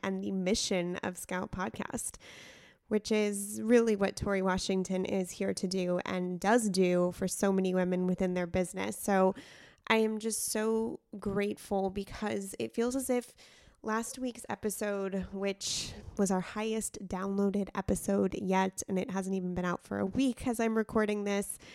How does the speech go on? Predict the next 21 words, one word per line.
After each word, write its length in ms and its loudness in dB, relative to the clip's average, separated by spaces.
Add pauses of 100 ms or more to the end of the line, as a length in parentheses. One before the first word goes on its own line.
(680)
that 400 2
episode 520 2
really, 920 0
really 380 2
put 280 2
me 120 0
in 220 -2
my 140 0
body 640 -2 (100)
and 220 -4
asked 540 -4
me 480 -2 (460)
or 560 4 (760)
prompted 520 4
me 340 0
to 220 0
show 360 2
up 180 -2
and 120 -6
ask 360 -4
myself, 760 0